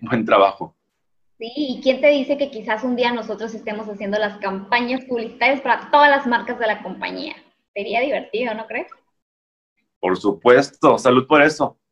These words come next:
Speaker 2: Salud.
Speaker 1: <laughs> Yo estoy seguro que ese es mi futuro.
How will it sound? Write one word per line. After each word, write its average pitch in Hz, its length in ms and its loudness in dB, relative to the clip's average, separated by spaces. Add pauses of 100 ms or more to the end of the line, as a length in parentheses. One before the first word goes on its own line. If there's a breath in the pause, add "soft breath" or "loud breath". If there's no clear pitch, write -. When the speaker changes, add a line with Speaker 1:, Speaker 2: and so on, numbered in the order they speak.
(260)
Speaker 2:
Salud. 285 840 -8 (460)
Speaker 1:
<laughs> - 480 -14 (360 soft breath)
Yo 139 140 4
estoy 151 160 0
seguro 170 480 4 (300)
que 113 180 -4
ese 160 300 2
es 147 40 -8
mi 143 120 -6
futuro. 98 500 -8